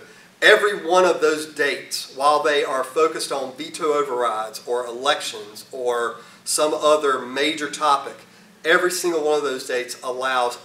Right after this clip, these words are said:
unfinished business, bills that are in conference, bills that have been proposed and passed from one chamber but not yet completed another are still alive and well. So many of our major priorities from this session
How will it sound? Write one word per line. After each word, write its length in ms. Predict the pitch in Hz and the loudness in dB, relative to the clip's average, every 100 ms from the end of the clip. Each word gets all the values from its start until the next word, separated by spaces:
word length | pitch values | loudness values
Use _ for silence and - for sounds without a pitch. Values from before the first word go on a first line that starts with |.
| 143 | -6
unfinished 640 | 156 180 175 175 170 - | -6 -4 -4 -4 -4 -6
business, 600 | 143 143 143 139 - - - - - _ _ - | -6 -4 -6 -6 -10 -16 -20 -20 -20 _ _ -4
bills 320 | 147 175 170 | 0 2 2
that 120 | 180 | -2
are 140 | 170 170 | 0 0
in 120 | 165 | -2
conference, 800 | 165 143 139 - 131 139 - - - _ _ | -2 -2 -2 -4 -10 -10 -14 -14 -20 _ _
bills 420 | 139 151 165 165 160 | -2 2 2 0 0
that 200 | 147 147 | 0 0
have 200 | 143 139 | -6 -4
been 160 | 135 | -4
proposed 640 | 135 - 156 156 151 151 - 123 | -6 -8 2 4 4 -2 -8 -12
and 140 | 117 | -12
passed 360 | - 147 143 - | -6 -4 -4 -8
from 140 | 147 | -6
one 160 | 143 143 | -4 -2
chamber 460 | 156 143 139 139 | -2 -2 -2 -4
but 180 | 120 120 | -6 -6
not 300 | 139 151 147 | -2 -2 -4
yet 220 | 135 139 | -6 -8
completed 440 | 139 - 143 139 127 | -10 -8 -6 -6 -6
another 500 | 123 135 135 120 - - - - | -4 -4 0 -2 -2 -16 -14 -6
are 120 | 120 | -4
still 540 | - - 160 147 139 | -4 -4 0 2 2
alive 360 | 127 127 131 127 | 0 0 0 -2
and 140 | 123 | -6
well. 260 | 127 113 - | -4 -4 -4
So 240 | - 117 - | -8 -12 -14
many 540 | 131 135 170 202 185 165 | -14 0 2 2 0 -2
of 260 | 156 147 143 | 0 -2 -2
our 240 | 139 139 | -4 -2
major 320 | 139 160 160 | -4 -6 -6
priorities 720 | 156 151 143 151 123 - - - - - - | -4 2 4 4 4 0 -14 -16 -20 -20 -14
from 180 | 139 | -8
this 180 | 143 151 | -4 -2
session 360 | 151 143 - | 0 0 -2